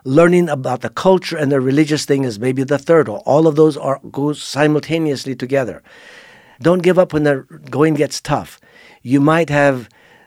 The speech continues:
thought God was leading you and it's a dead end, it looks, seems like. When you come to a dead end, look around because it might be a, a dead end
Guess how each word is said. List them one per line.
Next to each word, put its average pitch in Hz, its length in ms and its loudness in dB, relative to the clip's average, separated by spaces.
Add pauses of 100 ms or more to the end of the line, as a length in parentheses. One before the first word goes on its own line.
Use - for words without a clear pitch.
(200)
thought 151 320 2
God 151 220 2
was 139 180 0
leading 151 300 2
you 147 380 2
and 131 200 0
it's - 320 -6
a 110 60 -4
dead 147 260 0
end, 131 300 2
it 98 180 -14
looks, 139 220 -2
seems 170 280 4
like. 95 240 -8 (720)
When 127 180 -2
you 127 80 0
come 170 300 0
to 147 100 0
a 131 60 0
dead 156 260 2
end, 151 420 2 (460)
look 120 340 -6
around 156 380 2
because 151 260 -2
it 139 80 0
might 143 260 -2
be 143 140 0
a, 135 120 0 (120)
a 131 80 -6
dead 147 240 0
end 156 160 0